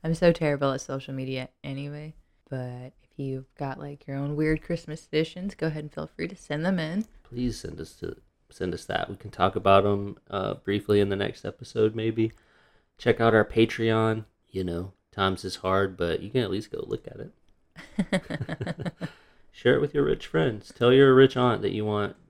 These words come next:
Speaker 2: uh, them to patronize us for Christmas. And then they can just say something, like, condescending, and you got your wish.
Speaker 1: <laughs>
Speaker 2: Yeah, so that's all I've got.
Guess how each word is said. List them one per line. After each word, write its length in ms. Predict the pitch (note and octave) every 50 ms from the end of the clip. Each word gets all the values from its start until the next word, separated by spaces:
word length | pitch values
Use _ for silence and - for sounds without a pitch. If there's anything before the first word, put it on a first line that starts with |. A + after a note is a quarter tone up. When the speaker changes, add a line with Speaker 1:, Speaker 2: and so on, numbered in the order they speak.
| _ _ _ _ _ -
Speaker 2:
uh, 200 | - - - - - -
them 200 | - A2+ A2 G#2 G2+
to 100 | - G#2
patronize 640 | - - G#2 G2 - - G2+ F#2+ F2+ F2+ F2+ - -
us 180 | F2 - -
for 140 | - _ F#2
Christmas. 540 | - - - F#2 - - F2+ F2 E2+ - _ _ _ _ _ _ _ _ _ _ _ _ _
And 80 | G2
then 100 | G2 G#2
they 100 | A2 A2
can 180 | A2 - A#2 A2+
just 180 | A2+ A#2 - -
say 140 | A#2+ A#2+
something, 440 | A#2+ - B2+ B2+ B2 - C3 C3 C3 C3
like, 240 | B2+ B2+ C3 B2+ - _ - _ _
condescending, 640 | - C3+ C3+ C3 C3+ - - D#3+ D#3+ C3+ - F#2 F2+ F2+ F#2+
and 200 | F#2+ G2 G#2 G2+ - _ _ _ -
you 60 | A2
got 240 | G#2+ A2+ A2+ - -
your 80 | B2
wish. 280 | B2+ C3+ A2+ F#2+ - - - - _ _ - - _ _
Speaker 1:
<laughs> 60 | G#3+ F#3+ - - F3+ F3+ - _ - - - - F3 - - - _ _ - _ _ - - - _ - - - _ _ _ _ _ _ _ _ _ _ _ _ _ _ _ _ _ - _ _ _ _ _ _ _ _ _ _ _
Speaker 2:
Yeah, 260 | G#2+ G2+ F#2+ F2+ -
so 280 | - - - G#2+ G#2 G#2
that's 280 | F#2+ - - - -
all 100 | - D3+
I've 140 | C3 A2+ G#2+
got. 360 | - A2 B2 D3 - - -